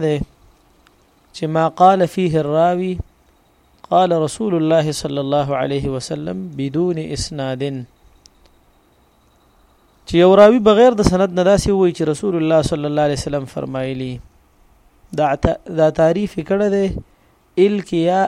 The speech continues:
الحراسی رحمه الله. خدا کول او دا د نه مخکې چې کوم قول د بردیجي ذکر شو، دا دواړه غریب او غیر معتمد اقوال دي په تعریف د منقطع کې. د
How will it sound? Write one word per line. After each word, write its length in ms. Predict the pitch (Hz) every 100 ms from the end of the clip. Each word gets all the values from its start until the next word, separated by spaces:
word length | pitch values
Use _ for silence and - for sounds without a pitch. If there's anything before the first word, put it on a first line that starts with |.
| -
الحراسی 760 | 147 117 147 143 147 143 - 196 170 160
رحمه 360 | 165 143 131 143
الله. 240 | 139 143 123 - _ _ _ _ _ _ _ _ _ _ _ _ _ _ _ _ _ _ -
خدا 280 | 165 190 233 240
کول 180 | 233 233
او 100 | 180 175
دا 100 | 175
د 20 | 202
نه 40 | 208
مخکې 260 | 208 - 165
چې 60 | 156
کوم 140 | 180 180
قول 160 | 185 185
د 60 | 165 147
بردیجي 380 | 147 147 151 170
ذکر 240 | 180 - 151 -
شو، 140 | 147 135 131 - - _ _ _ _ _ _ _
دا 120 | 156 156
دواړه 320 | 165 190 185 147
غریب 300 | 160 190 185 - _ - _ _ _ -
او 80 | 147
غیر 260 | 151 185 165
معتمد 500 | 151 131 151 156 - 147
اقوال 360 | - 151 160 175
دي 80 | 165 156
په 120 | -
تعریف 440 | 147 139 156 175 151
د 100 | 143
منقطع 460 | 143 135 143 160 139
کې. 240 | 123 143 127 - _ _ _ _ _ _ _ _ _ _ _ _ _ _
د 60 | -